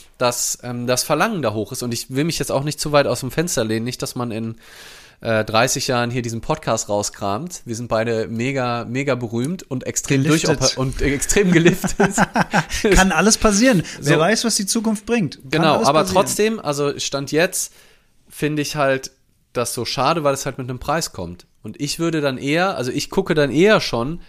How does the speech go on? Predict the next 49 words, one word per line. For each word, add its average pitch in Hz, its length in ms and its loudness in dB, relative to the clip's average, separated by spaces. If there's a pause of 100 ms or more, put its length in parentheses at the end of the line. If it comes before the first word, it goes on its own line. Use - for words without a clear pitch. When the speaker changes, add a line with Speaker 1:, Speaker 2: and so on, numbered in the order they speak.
(520)
Speaker 1:
bei, 123 240 4
bei 120 180 0
jemandem, 120 380 -2
der 120 100 0
dann 110 160 -4
so 120 160 -4
wenig 113 240 -4
Falten 143 320 -2
hat 107 140 -8
in 98 80 -10
dem 98 100 -10
Alter 95 540 -8
und 120 160 -8
guck 139 180 -6
so, 131 160 0
ah, 120 140 2
und 143 340 -4
wie 139 80 -6
ist 131 140 -6
mit 135 120 -6
der 123 100 0
Mimik? 151 280 0
Und 135 60 -4
denk 135 220 -4
mal, 123 140 -4
finde 139 200 -12
ich - 60 -14
jetzt 160 160 -12
nicht 220 100 -10
so - 100 -14
schön, 85 240 -10
dass 85 160 -8
die 95 140 -10
Mimik 80 340 -10
nicht 82 200 -10
da 76 160 -8
ist. - 320 -6
Finde 110 240 -6
ich - 80 -10
irgendwie, 135 300 -2
Speaker 2:
Um 139 100 -4 (120)
Speaker 1:
das 151 140 2
ist 196 100 2
für 180 120 2
ein 151 100 2
Foto 277 540 -2
ist 180 180 -2
das - 160 -4
gut, 139 380 -4